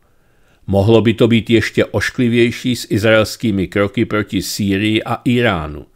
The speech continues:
Ceny ropy by mohly vyletět do nebeských výšin a způsobit celosvětový rozvrat.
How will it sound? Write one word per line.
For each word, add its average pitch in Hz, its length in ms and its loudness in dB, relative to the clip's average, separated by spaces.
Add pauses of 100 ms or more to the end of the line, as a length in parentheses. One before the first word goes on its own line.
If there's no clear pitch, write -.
(420)
Ceny 104 420 4
ropy 107 420 0
by 92 120 0
mohly 101 320 0
vyletět 104 440 0
do 98 140 0
nebeských 95 640 -2
výšin 101 540 -4 (340)
a 104 120 -2
způsobit 117 680 0
celosvětový 117 920 0
rozvrat. 101 440 -4